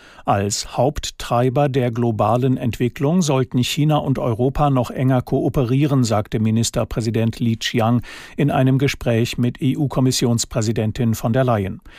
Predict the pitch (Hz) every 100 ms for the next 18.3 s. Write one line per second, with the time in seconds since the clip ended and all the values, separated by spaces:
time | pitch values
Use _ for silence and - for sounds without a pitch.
0 | - - - 147 - 156 - 156 190 175
1 | 143 - 139 135 156 160 131 123 135 -
2 | 135 139 131 120 - 127 - 110 - 104
3 | 104 110 107 110 110 - 127 123 117 -
4 | 165 131 131 - 151 147 139 139 - 120
5 | 127 117 107 101 110 110 - 131 - 117
6 | 107 101 95 - 113 120 101 - - -
7 | - - - - - - 160 175 165 165
8 | 143 156 139 165 117 104 - 156 151 156
9 | 151 151 147 - 151 147 143 - 147 143
10 | 127 123 123 123 139 147 147 107 - -
11 | 151 117 120 123 127 131 135 131 131 113
12 | 131 - - 117 113 - 123 117 120 117
13 | - 120 143 - - - 113 113 113 147
14 | - 131 120 165 113 - 113 104 117 123
15 | - 135 131 127 127 131 135 143 123 120
16 | 104 - 117 - 135 - - 127 - 110
17 | 110 - - 104 95 - 98 - 113 117
18 | 117 101 92